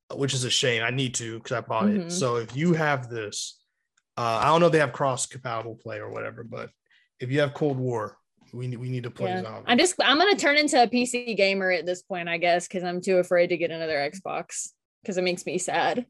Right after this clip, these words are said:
Speaker 2: <laughs>
Speaker 1: That's, that's why, that's why, you know, we, you know, I'm not sponsored by them yet, but
Speaker 2: Mm-hmm.
Speaker 1: you know, we just, we just enjoy our consoles on this side.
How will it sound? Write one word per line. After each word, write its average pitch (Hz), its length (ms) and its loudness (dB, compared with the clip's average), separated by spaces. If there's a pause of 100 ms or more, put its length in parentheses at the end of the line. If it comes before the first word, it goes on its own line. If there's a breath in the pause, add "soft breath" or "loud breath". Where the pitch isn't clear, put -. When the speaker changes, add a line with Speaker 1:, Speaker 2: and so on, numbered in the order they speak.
Speaker 2:
<laughs> - 140 -6
Speaker 1:
That's, - 260 4
that's 160 280 2
why, 165 340 2
that's 156 300 -2
why, 160 220 -2
you 156 140 -2
know, 156 220 0
we, 151 540 -6
you 147 100 -4
know, 143 100 0
I'm 135 60 -2
not 135 180 -2
sponsored 135 460 -4
by 120 180 -6
them 117 220 -12
yet, 117 280 -8 (300)
but 143 320 2
Speaker 2:
Mm-hmm. 208 400 0 (160)
Speaker 1:
you 139 160 -4
know, 127 180 0
we 139 120 -2
just, 160 600 -2
we 156 120 -2
just 277 160 0
enjoy 202 240 2
our 175 120 2
consoles 185 420 -4
on 151 120 -2
this 156 180 -2
side. 120 320 -8